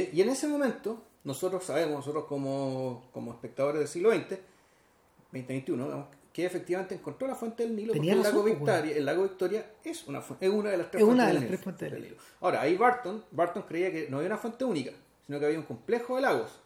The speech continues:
Speaker 2: Y Barton también
Speaker 1: También,
Speaker 2: tenía razón,
Speaker 1: sí,
Speaker 2: po.
Speaker 1: Barton también tenía razón.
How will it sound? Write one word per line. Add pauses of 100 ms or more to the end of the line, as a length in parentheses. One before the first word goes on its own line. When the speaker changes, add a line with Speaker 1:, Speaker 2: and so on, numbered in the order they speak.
(220)
Speaker 2:
Y
Barton
también
Speaker 1:
También,
Speaker 2:
tenía
razón,
Speaker 1:
sí,
Speaker 2:
po.
Speaker 1:
Barton
también
tenía
razón.